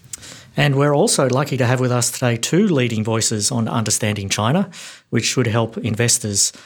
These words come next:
navigate the China investment landscape. The first guest is John Garneau. Now, John is the founder of an investment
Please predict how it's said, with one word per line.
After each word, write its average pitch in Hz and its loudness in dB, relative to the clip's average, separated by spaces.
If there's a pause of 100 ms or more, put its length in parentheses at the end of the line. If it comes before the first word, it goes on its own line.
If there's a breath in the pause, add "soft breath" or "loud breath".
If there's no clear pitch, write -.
navigate 113 -2
the 107 -4
China 113 0
investment 104 -4
landscape. 117 -2 (680 loud breath)
The 131 2
first 175 2
guest 165 0
is 120 -2
John 135 0
Garneau. 120 0
Now, 120 -2
John 127 0 (240 loud breath)
is 113 -2
the 127 -4
founder 131 0
of 104 -6
an 113 -2
investment 113 -2